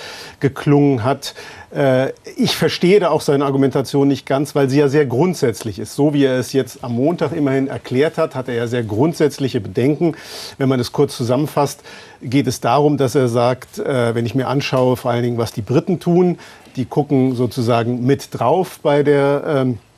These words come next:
Zielbestimmung. Äh, das können wir aus rechtlichen Gründen nicht machen. Da bräuchten wir ein Mandat. Es gäbe zwar technische Möglichkeiten und es gibt natürlich auch die Zusicherung der Ukraine,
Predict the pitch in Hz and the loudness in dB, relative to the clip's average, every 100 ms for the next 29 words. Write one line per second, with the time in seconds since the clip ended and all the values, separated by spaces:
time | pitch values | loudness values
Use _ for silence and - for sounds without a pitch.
0 | _ _ - - - 156 170 156 - 156 | _ _ -20 -14 -4 2 2 2 0 0
1 | 156 151 151 - 151 131 131 127 - - | 4 4 2 0 0 2 2 0 -8 -20
2 | - 139 - - 170 170 151 139 131 147 | -6 -4 -4 -2 0 2 2 0 0 0
3 | 147 160 139 143 139 139 131 117 147 160 | 0 -4 -2 0 2 2 2 0 0 0
4 | 180 143 117 127 127 - 127 127 127 117 | 2 0 0 0 0 -2 -4 -2 -4 -4
5 | 113 107 107 139 196 - - - 143 135 | -4 -4 -2 0 0 -4 -16 -2 0 0
6 | - 123 113 156 151 190 170 175 160 160 | -2 -4 -2 -2 -2 -2 -2 0 -2 -2
7 | 170 151 - 151 151 151 113 101 135 - | -4 -6 -2 0 0 -2 -4 -4 -8 -6
8 | 131 104 120 131 - - 160 143 135 127 | -6 -2 -4 -2 -6 -6 -2 0 0 2
9 | 131 135 127 - 127 135 143 135 | 2 0 -2 -4 -2 2 4 4